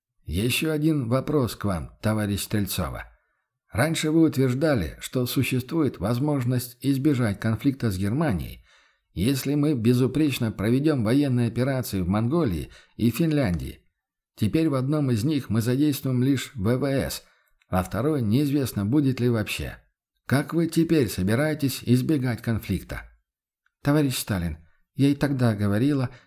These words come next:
и сейчас повторяю. Причина будущего конфликта в большой степени субъективна. тысяча девятьсот сороковом году Германия за шесть недель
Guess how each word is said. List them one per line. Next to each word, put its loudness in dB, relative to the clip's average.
и 0
сейчас -2
повторяю. -2
Причина 2
будущего 0
конфликта -2
в -4
большой 0
степени 2
субъективна. -2
тысяча 0
девятьсот 2
сороковом 0
году 2
Германия 2
за 2
шесть -4
недель 0